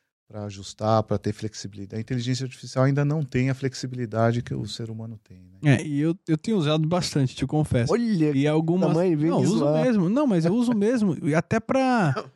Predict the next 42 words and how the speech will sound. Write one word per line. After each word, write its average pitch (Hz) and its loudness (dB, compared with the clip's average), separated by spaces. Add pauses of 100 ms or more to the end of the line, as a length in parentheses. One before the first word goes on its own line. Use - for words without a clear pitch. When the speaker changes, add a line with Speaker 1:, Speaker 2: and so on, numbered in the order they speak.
(240)
Speaker 2:
até 127 -10
pra 214 -2
eu - 2
aprender 139 2
também, 104 0
porque 110 -4
tem 143 0
coisas 156 0
que - -16
tá... - -4
nem 135 2
a 98 0
gente, 110 -6
né? 185 2 (580)
Aí 131 0
eu 175 2
jogo 214 2
lá 185 4
algumas 151 4
coisas 185 2
e 175 2
aí 180 2
você - 0
vê 156 0
que - -6
você 156 2
consegue 147 0 (680)
debater 190 0
com 147 0
o - 4
negócio. 127 2
"Não, 208 2
mas 131 2
você 196 0
tem - 2
certeza 135 2
disso? 160 0
E 302 2
aquilo 123 2
Speaker 3:
Isso 180 2
é 165 2
Speaker 2:
ali?" 147 4